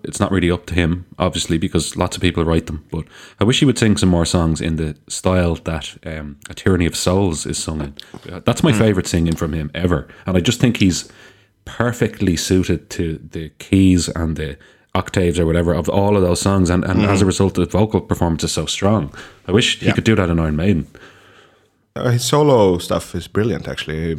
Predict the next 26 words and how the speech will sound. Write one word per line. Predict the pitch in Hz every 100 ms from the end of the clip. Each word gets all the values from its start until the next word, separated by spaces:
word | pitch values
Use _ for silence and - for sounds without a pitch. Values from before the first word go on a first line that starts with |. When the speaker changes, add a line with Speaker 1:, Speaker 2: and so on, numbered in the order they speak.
| 69
Speaker 2:
I |
think | 92 110 - - _ _ _ _ -
he | 107
gets | 110 104 -
enough, | - 98 95 - -
um, | 85 80 78 76 73 _ _ _ _ _ _ _ _ _ _ - _
liberty | 87 87 101 90 85
or | 80
freedom | - 95 92 90
to, | 85 82 76 - -
to | 85
actually | 82 -
go | 87 87
for | 82 87
what | 85 80
he | 87
does | - 67 -
best. | - - - -
Speaker 1:
Mm. | 95 87
Speaker 2:
Uh, | 78 - 87 -
in | - 104
Maiden, | 101 101 98
he | 95 95
has | 92 -
to | -
be | 76 73 73